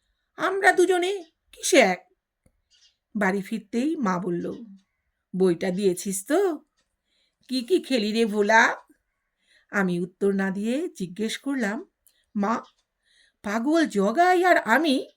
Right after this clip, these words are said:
এক কিসে?" মা চুপ করে কত কি ভাবল। তারপর কাছে এসে মাথায় হাত রেখে বলল, "তুই না খেয়ে চলে এসেছিস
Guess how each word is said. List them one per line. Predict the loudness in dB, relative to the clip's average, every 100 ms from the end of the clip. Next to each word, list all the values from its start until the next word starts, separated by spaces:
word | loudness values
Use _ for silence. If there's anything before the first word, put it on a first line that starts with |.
| _ _ _ -4
এক | -2 -2
কিসে?" | 2 4 4 2 -2 _ _ _ _ _ _ _ _
মা | -6 -4 -6
চুপ | -6 -4 -4 -6 -8 _
করে | 0 0
কত | -2 -6
কি | -10 -10
ভাবল। | -10 -10 -8 -10 -12 -20 _ _ _ _ _ _ _ _
তারপর | -2 -2 -2 -4 -4 -8 _ _ _ _
কাছে | -4 -4 -4 -6 -6
এসে | -6 -6 -4 -4 -2
মাথায় | -2 -2 -4 -4
হাত | -6 -4 -4
রেখে | -2 -4
বলল, | -2 -2 -2 -2 -2 -4 -10 _ _ _ _ _ _ _
"তুই | -2 0
না | 0 -2 -4
খেয়ে | -4 -4 -2
চলে | 0 2 2
এসেছিস | 0 -2 -4 -6 -4 -4 -6